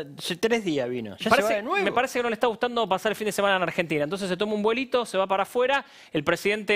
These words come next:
Speaker 2: de la Nación. Viene a estar en Brasil, recordemos en Camboriú, en esa jodita de los brasileños de ultraderecha.
Speaker 1: Ah, es verdad.
Speaker 2: ¿Te
Speaker 1: Y pero
Speaker 2: acordás, no?
Speaker 1: Adorni no dijo que no le gustaba viajar, que él
Speaker 2: Parece
Speaker 1: dijo
Speaker 2: que,
Speaker 1: eso,
Speaker 2: y
Speaker 1: Adorni.
Speaker 2: le está, le está agarrando
Speaker 1: Parece que
Speaker 2: gustito.
Speaker 1: sí.
Speaker 2: Y parece que le gusta. Se va a Estados Unidos ahora.
Speaker 1: Ah,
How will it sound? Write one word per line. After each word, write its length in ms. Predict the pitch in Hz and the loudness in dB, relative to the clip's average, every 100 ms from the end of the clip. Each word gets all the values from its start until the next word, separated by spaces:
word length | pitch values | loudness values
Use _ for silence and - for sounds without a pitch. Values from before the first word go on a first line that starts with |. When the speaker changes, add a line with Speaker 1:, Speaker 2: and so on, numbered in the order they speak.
| 196 | 2
Speaker 2:
de 60 | |
la 100 | 185 | 2
Nación. 400 | 185 180 247 285 226 | 0 0 0 0 -2
Viene 180 | 240 262 | 0 0
a 20 | |
estar 160 | 262 | 2
en 80 | 254 | 0
Brasil, 320 | 190 175 202 | 0 0 0
recordemos 460 | 175 147 160 196 185 | 0 0 0 0 0
en 100 | 170 | 0
Camboriú, 540 | 151 165 165 196 - 185 | 2 4 2 2 0 0
en 60 | |
esa 340 | 180 185 170 151 | 2 4 4 2
jodita 460 | 165 175 208 208 | 0 -2 0 0
de 80 | 175 | 2
los 200 | 160 156 | 0 0
brasileños 520 | 156 156 175 196 190 | 0 0 0 2 0
de 40 | 180 | 0
ultraderecha. 680 | 175 196 240 269 - 269 | 2 2 2 -2 2 2
Speaker 1:
Ah, 60 | 269 | 4
es 60 | 277 | 0
verdad. 360 | 302 302 160 - - - | 0 0 0 -6 -2 2
Speaker 2:
¿Te 80 | |
Speaker 1:
Y 20 | 175 | 4
pero 80 | 226 247 | 4 2
Speaker 2:
acordás, 100 | 180 | 2
no? 60 | 254 | 0
Speaker 1:
Adorni 220 | 392 359 220 | -2 -4 0
no 120 | 202 | 0
dijo 260 | - 185 151 | 0 -2 0
que 100 | 165 | 0
no 100 | 185 | 2
le 80 | |
gustaba 360 | 170 156 175 165 | 0 0 0 2
viajar, 600 | 151 - 190 196 175 151 | 0 0 2 2 0 -4
que 120 | 151 | -8
él 360 | 160 143 123 - _ _ | -8 -8 -8 -12 _ _
Speaker 2:
Parece 260 | 220 269 269 | 2 2 2
Speaker 1:
dijo 80 | 220 | 0
Speaker 2:
que, 40 | |
Speaker 1:
eso, 120 | 156 143 | -2 0
Speaker 2:
y 40 | |
Speaker 1:
Adorni. 160 | 135 175 | 0 0
Speaker 2:
le 80 | 170 | 0
está, 160 | 220 | 0
le 160 | 185 175 | 0 -4
está 220 | 147 196 | -2 0
agarrando 260 | 180 151 180 | 2 2 2
Speaker 1:
Parece 100 | 156 | -2
que 80 | 151 156 | -2 -2
Speaker 2:
gustito. 140 | 123 - | -2 -2
Speaker 1:
sí. 220 | 180 190 | -2 0
Speaker 2:
Y 40 | 170 | 0
parece 320 | 214 208 202 | 0 0 -2
que 100 | 190 | 0
le 60 | |
gusta. 260 | 185 151 151 | 0 -2 -2
Se 160 | - 202 | 2 2
va 200 | 254 247 | 4 2
a 20 | |
Estados 320 | - 277 - | 0 -2 -2
Unidos 200 | 285 247 | -4 0
ahora. 380 | - 254 285 294 | 2 4 2 0
Speaker 1:
Ah, 80 | - | -2